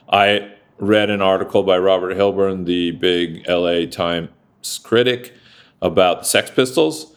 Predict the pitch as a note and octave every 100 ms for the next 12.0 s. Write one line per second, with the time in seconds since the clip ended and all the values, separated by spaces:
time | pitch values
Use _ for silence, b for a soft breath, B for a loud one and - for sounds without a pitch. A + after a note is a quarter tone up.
0 | b b _ - G2 F#2+ G2 F#2+ F#2 F2+
1 | E2 E2+ F2 E2 D#2+ E2 - F2+ F2 -
2 | F#2 - G2 G2 F#2+ F2+ F2+ F2+ F2 E2+
3 | - G#2 G2 F#2 G2 F#2 F#2 F2+ F2 E2+
4 | F#2 E2 G2 F2+ F#2 F#2 F2 E2+ E2+ E2+
5 | E2 F#2 E2+ E2 - b b E2+ G2 F#2+
6 | - G2 G2+ - A2 G2 F#2 E2+ - F#2
7 | F2+ F#2 - G2 F#2+ A2 A#2 b b b
8 | b G2+ G2 F#2+ F#2 F2+ G#2 A#2 A2+ -
9 | B2+ B2 A#2+ A#2+ A#2+ B2 A2+ G#2 G#2 G2+
10 | G2+ G#2 - - G2+ G2+ G2+ F#2 F#2+ F#2
11 | G#2+ A2 G#2+ G#2+ G2 G2+ G2+ G2 - -